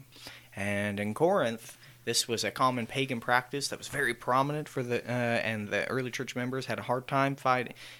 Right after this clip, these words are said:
and this was a, this particular type of struggle that they had. It just, uh, there are lots and lots of examples like that, that whenever you under-,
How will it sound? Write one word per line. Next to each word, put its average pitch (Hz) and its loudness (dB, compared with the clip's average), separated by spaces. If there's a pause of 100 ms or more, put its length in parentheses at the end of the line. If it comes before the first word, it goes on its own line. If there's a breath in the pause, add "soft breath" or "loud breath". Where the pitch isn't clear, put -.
and 110 -2
this 113 -2
was 104 -4
a, 107 0
this 117 0
particular 117 -2
type 117 -2
of - -6
struggle 131 2
that 120 -8
they 127 2
had. 135 0
It 120 -6
just, - -8 (480 loud breath)
uh, 52 -6 (340)
there 143 4
are 131 6
lots 151 6
and 131 -2
lots 120 -2
of - -8
examples 110 -4
like 127 2
that, - -6
that 104 -4
whenever 107 -4
you 110 -4
under-, 139 -2